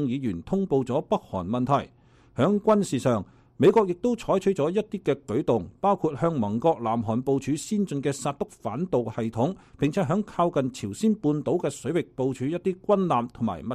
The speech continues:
歇根號潛艇等。川普政府仲加強咗同日本以及澳大利亞呢啲亞太盟友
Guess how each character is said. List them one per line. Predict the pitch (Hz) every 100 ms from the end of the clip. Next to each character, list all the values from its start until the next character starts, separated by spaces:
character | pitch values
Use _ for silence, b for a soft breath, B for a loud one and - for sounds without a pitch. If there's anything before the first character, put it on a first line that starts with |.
| -
歇 | 143 -
根 | 185
號 | 170 123
潛 | 117 - - 76
艇 | - 110
等。 | 113 113 147 _ _ b b b b b b
川 | - 277
普 | 214
政 | 240 190
府 | 185 214
仲 | 226 170 170
加 | 233 226
強 | 95
咗 | 98 170
同 | 196 98 98
日 | 135 -
本 | 170
以 | 202
及 | 160 139 -
澳 | 165
大 | 165 135
利 | 127 135
亞 | - 156 160
呢 |
啲 | 196 208 202
亞 | - 160
太 | - 151
盟 | 143 98
友 | 104